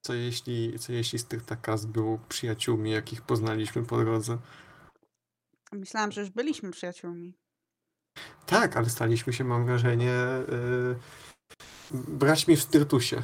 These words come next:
Speaker 2: No tak, no tak, no tak.
Speaker 1: To, to
Speaker 2: Dobrze.
Speaker 1: bez wątpienia. Ja chciałem, y, ruszyć segment Szpej that goes hard. I
Speaker 2: Dobrze, to ruszaj, Szpej.
Speaker 1: naszywka z Riddlerem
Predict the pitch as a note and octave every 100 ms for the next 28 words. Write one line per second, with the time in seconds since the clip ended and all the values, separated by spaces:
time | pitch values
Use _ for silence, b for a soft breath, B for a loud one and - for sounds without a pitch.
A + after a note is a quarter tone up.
0 | - G#3+ A#3 C4 A3+ F#3 F#3 F#3+ G3+ D#3+
1 | G3+ - - - - _ - B2+ A#2+ B2+
2 | C3 B2 C3 B2+ - B2 A#2 A#2 B B
3 | F3+ - - G3 F3 F3 D#3 D3+ D3+ D#3
4 | E3 D#3 D3 - - D3 D#3 C#3+ C#3 -
5 | - D3 D#3+ E3 C#3+ C3 B2+ C3 B2 -
6 | - A#2 A2 G#2+ G#2 G#2 - - - D#3
7 | C3 B2+ - - - A#2+ G#3 G#3 E3+ D3+
8 | C#3 - _ _ - A3 A3 F#3 E3+ E3
9 | D3 D3 E3+ E3 A2+ D3+ C3+ C3 B2+ B2+
10 | A#2+ A2 G#2